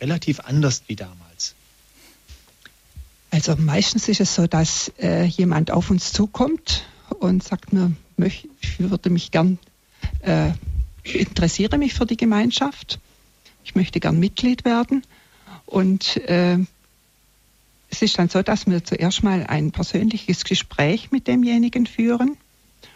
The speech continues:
Speaker 2: und, äh, ihn ermutigen, mal dabei zu sein bei einem Gemeinschaftstreffen, sich das einfach mal anzuschauen und dann in eine Zellgruppe zu gehen,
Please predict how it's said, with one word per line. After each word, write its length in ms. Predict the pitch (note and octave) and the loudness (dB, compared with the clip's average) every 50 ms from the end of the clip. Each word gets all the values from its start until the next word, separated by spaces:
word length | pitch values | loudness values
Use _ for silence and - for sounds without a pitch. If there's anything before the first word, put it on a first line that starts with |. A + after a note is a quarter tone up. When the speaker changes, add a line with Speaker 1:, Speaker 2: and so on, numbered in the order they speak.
| _ _ - | _ _ -4
Speaker 2:
und, 480 | - - F3+ F#3+ F#3 E3+ - - - - - - | 0 2 2 2 2 0 -4 -6 -8 -6 -2 0
äh, 220 | G3 F3+ D#3+ D#3+ - | 0 0 0 0 0
ihn 200 | - F#3 F#3 - | 0 0 0 2
ermutigen, 600 | - D#3+ F#3+ A3+ A3+ - A#3 A3+ A3 G#3 G3+ G3+ | 2 2 2 2 2 0 0 0 2 4 4 4
mal 320 | F3+ F3 E3+ F3+ F3+ F3+ - - - - _ _ _ - | 2 2 2 0 0 -2 -4 -8 -20 -20 _ _ _ -6
dabei 280 | F#3 - E3+ F3 G3+ | -2 0 2 2 2
zu 200 | A3+ - - A3+ | 0 0 -2 -2
sein 560 | - - G#3 F#3 F#3 F#3 F#3 F#3 G3 G3 F3+ - _ _ _ _ _ _ _ _ | 0 2 2 4 4 4 4 4 2 0 -2 -4 _ _ _ _ _ _ _ _
bei 380 | - E3 F3 F3 F3 F3+ F#3+ - - - _ _ _ | -2 0 0 2 0 0 -2 -4 -8 -14 _ _ _
einem 240 | - E3+ E3 F3+ F3 | 0 0 2 2 0
Gemeinschaftstreffen, 1000 | - G#3 G#3 G#3+ A3+ A3+ - - A3 - - - - - F#3 F3+ - - F#3+ F3 | 2 2 2 2 2 2 0 0 -2 -4 -6 -6 -2 0 0 0 2 0 0 0
sich 220 | - F#3 F3+ - | 0 -4 -8 -6
das 180 | - F#3 - - | -8 -10 -8 -4
einfach 340 | - F#3 F3+ - F#3 - - | -2 -2 -2 -2 -4 -4 -2
mal 160 | F#3 D#3 D3 | -2 -2 0
anzuschauen 800 | - E3+ G3+ - - A#3 - - G#3 G3 G3 G#3 G3+ G3+ G3+ F3 - _ _ _ _ _ _ _ _ _ _ _ _ _ - | 0 0 0 0 0 0 0 2 2 2 4 4 4 2 2 0 -4 _ _ _ _ _ _ _ _ _ _ _ _ _ -4
und 280 | - - E3 - - - | 0 0 0 0 0 0
dann 220 | D3+ D#3+ F3+ G3 - - - - - - - _ | 2 2 2 0 -2 -6 -14 -20 -20 -20 -8 _
in 140 | - G3+ E3+ | -2 -2 0
eine 240 | - D#3+ E3+ - E3 | 0 0 0 -2 -2
Zellgruppe 680 | - F#3 F3 G3 - - A#3 - - G#3+ G#3+ G#3+ G3+ - - _ _ _ | 0 0 -2 0 -2 -4 -6 -2 0 0 0 0 0 -4 -8 _ _ _
zu 140 | - A3 G#3 | -4 -4 -2
gehen, 440 | - G3+ F#3+ F#3+ G3 G3+ G#3+ G3+ | 0 2 2 4 4 2 2 0